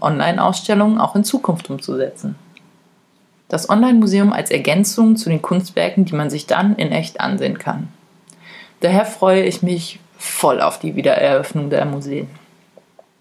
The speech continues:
Und deswegen soll es in der nächsten Folge auch um eine Ausstellung gehen. Um eine, die man sich ansehen kann, so richtig, so vor Ort.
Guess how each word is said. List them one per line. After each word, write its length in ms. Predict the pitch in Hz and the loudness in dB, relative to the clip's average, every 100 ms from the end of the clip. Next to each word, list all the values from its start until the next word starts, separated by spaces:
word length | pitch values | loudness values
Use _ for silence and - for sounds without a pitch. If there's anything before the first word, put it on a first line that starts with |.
| _ _ _ _ _ _ - - - - _ _ _ | _ _ _ _ _ _ -20 -20 -20 -20 _ _ _
Und 160 | - 165 | -4 0
deswegen 460 | 160 165 233 240 233 | 0 2 4 4 6
soll 160 | 190 | 4
es 100 | 190 | 2
in 80 | - | -2
der 80 | 156 | -2
nächsten 320 | 156 226 233 | 0 0 -2
Folge 600 | - 180 180 185 190 190 | 2 2 4 4 2 0
auch 180 | - 147 | -2 -2
um 120 | 175 | -2
eine 260 | - 156 - | -2 -2 -4
Ausstellung 420 | - - 160 190 | -6 -4 0 0
gehen. 360 | - - - 165 | 0 -6 -6 -6
Um 140 | 175 165 | -4 0
eine, 220 | 185 196 | 2 2
die 100 | 190 | 4
man 180 | 190 190 | 4 2
sich 200 | 196 - | 0 2
ansehen 380 | 233 156 131 | 2 2 -2
kann, 220 | 135 135 139 | -4 -6 -4
so 100 | 156 | 0
richtig, 580 | 202 - - - - _ _ | 0 -2 -12 -16 -20 _ _
so 220 | - 139 | -6 -6
vor 260 | - - - | -6 -4 0
Ort. 420 | 208 180 - - | 2 2 0 -14